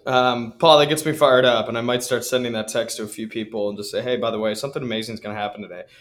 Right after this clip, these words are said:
I think my sales guys might need that as just a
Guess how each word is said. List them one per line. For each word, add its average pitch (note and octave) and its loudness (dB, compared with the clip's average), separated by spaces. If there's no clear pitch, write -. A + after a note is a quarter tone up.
I D#3 2
think A#3+ 8
my F#3 0
sales D3 2
guys D#3 4
might D3 0
need D3+ -2
that D3 4
as C3 0
just B2+ -6
a B2+ -8